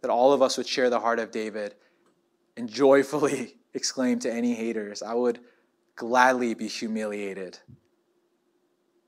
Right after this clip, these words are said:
before all of you in celebrating the presence of God in my life."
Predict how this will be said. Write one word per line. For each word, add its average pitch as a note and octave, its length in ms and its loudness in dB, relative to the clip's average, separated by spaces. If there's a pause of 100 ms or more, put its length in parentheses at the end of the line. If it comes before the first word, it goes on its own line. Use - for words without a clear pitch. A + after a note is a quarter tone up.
(400)
before A2 300 -4
all G#2+ 280 2
of F#2+ 100 -12
you F2 200 -16 (1900)
in - 80 -16
celebrating G#2+ 680 -2 (160)
the - 60 -20
presence G#2+ 340 -6
of - 120 -14
God G2 200 -6
in F#2+ 80 -14
my F#2 140 -14
life." F2 400 -20